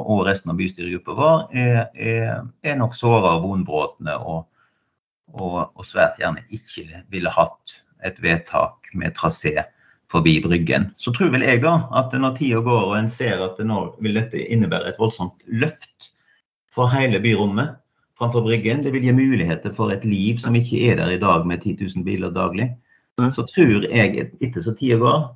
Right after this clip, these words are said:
Speaker 1: så må jeg si at jeg tror særlig nå når det ikke blir master og kjøreledninger, at dette vil bli,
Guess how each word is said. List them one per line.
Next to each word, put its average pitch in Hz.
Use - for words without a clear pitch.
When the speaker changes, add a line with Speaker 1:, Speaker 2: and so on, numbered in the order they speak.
Speaker 1:
så -
må 120
jeg 107
si -
at -
jeg -
tror 101
særlig 120
nå 120
når 92
det -
ikke 92
blir 98
master 120
og 104
kjøreledninger, 95
at -
dette -
vil 90
bli, 87